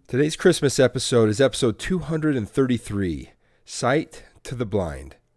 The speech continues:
Another quick update first on our Christmas card project fundraiser. We are currently at six thousand five hundred dollars with still two days to go, and there's still time to donate. We have the cards, we have the star ornaments,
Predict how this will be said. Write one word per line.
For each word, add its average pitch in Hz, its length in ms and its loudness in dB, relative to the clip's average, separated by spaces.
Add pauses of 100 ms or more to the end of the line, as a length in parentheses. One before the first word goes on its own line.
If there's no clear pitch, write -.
(680)
Another 180 240 -2
quick - 240 4
update 135 340 6
first 127 300 2
on 117 100 4
our 104 80 2
Christmas 139 380 -2
card 113 220 0
project 117 360 0
fundraiser. 101 580 0
We 120 260 0
are 139 80 -2
currently 143 420 0
at 113 180 -4
six - 380 -4
thousand 135 440 0
five 127 320 0
hundred 151 220 -2
dollars 104 460 4 (320)
with 113 140 0
still 180 280 2
two 175 260 0
days 143 280 6
to 127 80 -4
go, 104 460 0 (260)
and 131 120 2
there's 127 200 6
still 160 260 4
time 143 380 0
to 120 80 2
donate. 107 580 2 (240)
We 107 120 0
have 131 260 0
the 156 80 -4
cards, 120 680 2 (220)
we 123 100 4
have 127 160 6
the 123 60 -2
star 131 300 4
ornaments, 101 540 0